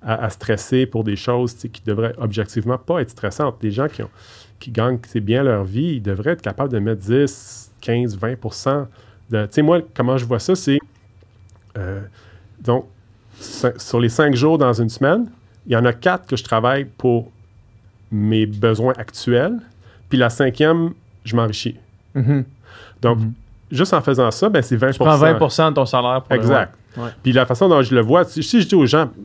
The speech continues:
Speaker 1: Mets vingt pour cent de ta paye de côté. » « Quoi ? T'es-tu fou ? Voyons donc. » Mais OK, mais je te dis, « Regarde, il y a, il y a quatre, il y a quatre jours dans la semaine que tu travailles pour toi maintenant, puis il y a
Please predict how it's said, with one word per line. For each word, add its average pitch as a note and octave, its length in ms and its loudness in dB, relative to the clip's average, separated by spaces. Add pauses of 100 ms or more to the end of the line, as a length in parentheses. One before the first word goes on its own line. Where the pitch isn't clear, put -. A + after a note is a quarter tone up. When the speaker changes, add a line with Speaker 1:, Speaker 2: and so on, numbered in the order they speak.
Speaker 1:
Mets C3 220 -8
vingt D#3+ 200 2
pour C3 140 -10
cent D#3+ 160 -2
de D#3 40 -12
ta C3 100 -2
paye D3 140 0
de C3+ 60 0
côté. » « A#2+ 300 -4
Quoi ? C#4 320 -2
T'es-tu F3 320 -8
fou ? B3 260 -6
Voyons F3 280 -4
donc. » F#3 160 -6 (840)
Mais B2+ 220 2
OK, B2+ 200 -2 (120)
mais D3+ 120 2
je - 60 -8
te C#3 60 2
dis, « A#2+ 160 0
Regarde, D3 300 0 (240)
il C3 60 0
y B2+ 40 2
a, B2+ 60 2
il C#3 60 -2
y C3+ 40 2
a - 40 0
quatre, G3 240 -4 (100)
il C#3 80 -4
y C#3 40 2
a C3 40 0
quatre F#3 220 0
jours F#3+ 320 2
dans C3+ 140 2
la B2 100 2
semaine D#3+ 220 0
que D3+ 80 0
tu C3+ 120 -8
travailles B2+ 300 -2
pour B2 160 -4
toi D3 140 0
maintenant, C#3+ 300 0
puis D3 180 -4
il - 20 4
y - 20 4
a C3 120 0